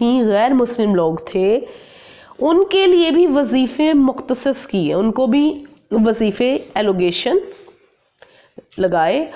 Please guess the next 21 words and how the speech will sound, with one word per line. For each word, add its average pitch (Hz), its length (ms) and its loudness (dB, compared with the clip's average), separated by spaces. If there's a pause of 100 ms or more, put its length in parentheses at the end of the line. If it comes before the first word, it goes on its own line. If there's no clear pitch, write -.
(160)
of 202 280 -2 (500)
stipends 254 580 -2 (200)
वजीफे। 190 680 -2 (880)
Muslim 302 180 2
states 294 500 -2
separate 220 720 -4 (580)
to 262 160 2
the 226 140 2 (140)
fear 247 440 0
of 202 280 0 (160)
places 233 580 -2
well 196 380 0
beyond 190 500 2
the 170 100 0
boundaries 185 920 0
of 170 260 0 (460)
the 175 200 0 (300)
Arabia, 190 580 0 (480)
included 226 800 0
the 185 200 -2
conquest 254 720 -2